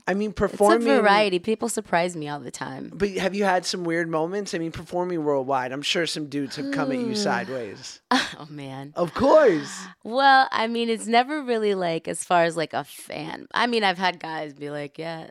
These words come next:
Speaker 2: I mean, <laughs> that's so funny. Let me think. <laughs>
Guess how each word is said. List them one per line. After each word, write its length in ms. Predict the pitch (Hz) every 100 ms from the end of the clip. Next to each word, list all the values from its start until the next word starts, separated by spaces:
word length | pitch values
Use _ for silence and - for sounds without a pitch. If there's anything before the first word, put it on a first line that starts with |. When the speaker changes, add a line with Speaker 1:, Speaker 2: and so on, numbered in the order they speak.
| -
Speaker 2:
I 140 | 185
mean, 240 | 196 185 190 - - -
<laughs> 1800 | - 185 349 202 - 269 _ 196 _ 208 - - - - 381 339 311 247
that's 240 | 220 226
so 160 | - 370
funny. 340 | 254 196 175
Let 120 | 170 190
me 120 | 196
think. 400 | - 156 151 _
<laughs> 540 | - - 466 427 285